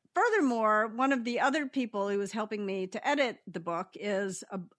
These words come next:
is a blind historian and brilliant, clear thinker,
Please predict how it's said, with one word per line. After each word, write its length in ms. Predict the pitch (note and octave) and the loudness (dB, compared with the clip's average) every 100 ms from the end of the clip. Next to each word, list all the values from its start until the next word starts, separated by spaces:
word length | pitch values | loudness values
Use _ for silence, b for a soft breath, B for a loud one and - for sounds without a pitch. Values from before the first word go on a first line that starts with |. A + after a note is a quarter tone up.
| G3+ | -6
is 260 | G#3 F3+ - | -4 -4 -6
a 60 | G3+ | -6
blind 500 | G3 G3 G3 F#3+ F#3 | 0 2 2 0 -2
historian 760 | F3 - E3 D3 C3+ A#2 A2 | -6 -8 -8 -8 -10 -12 -14
and 280 | - F#3+ F#3+ - | -8 -6 -6 -6
brilliant, 580 | - G#4 F4+ D#4 B3 - | 0 4 4 4 2 -4
clear 380 | - D#4+ D4+ C#4 | -8 -2 2 2
thinker, 800 | C4+ - B3+ B3 A#3+ A3+ G#3+ | 2 -2 -2 0 0 2 0